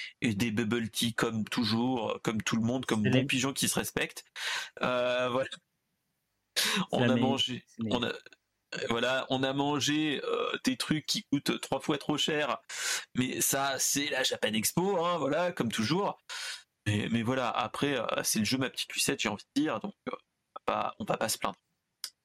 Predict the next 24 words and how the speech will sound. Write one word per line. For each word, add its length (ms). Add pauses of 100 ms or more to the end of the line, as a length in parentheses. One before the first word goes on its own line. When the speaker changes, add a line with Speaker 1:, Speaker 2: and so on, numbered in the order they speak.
Speaker 1:
Mais, 220
mais 100
voilà. 200 (720)
Mais, 120
euh, 140
mais 140
c'était 180
vraiment 300
cool, 300
moi 120
j'ai 120
profité. 640 (600)
Euh, 800
on 140
avait 320
le 200
choix 360
entre 260
la 80
Japan 240
Expo 680 (420)
et 140
la 120
TwitchCon. 640